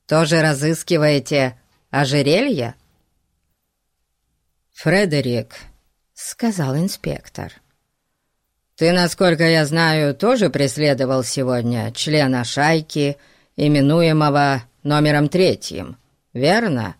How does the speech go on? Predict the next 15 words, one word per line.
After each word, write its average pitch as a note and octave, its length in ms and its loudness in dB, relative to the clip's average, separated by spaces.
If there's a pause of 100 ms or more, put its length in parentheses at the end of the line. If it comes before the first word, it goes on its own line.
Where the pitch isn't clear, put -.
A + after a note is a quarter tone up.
(1200)
«Да, D3+ 300 0
сэр», — - 420 -4 (520)
ответил B2 500 -6
Фати. - 640 -12 (800)
«Вместе D3 640 0
с - 160 -10
мистером E3+ 500 2
Гуном, C3 380 -2
сэр». A#2+ 360 -10 (1120)
«Что C#3 540 0
ж, - 300 -8 (1600)
к - 140 -10
несчастью, G3+ 840 0
он E3 240 2
ускользнул D#3+ 840 0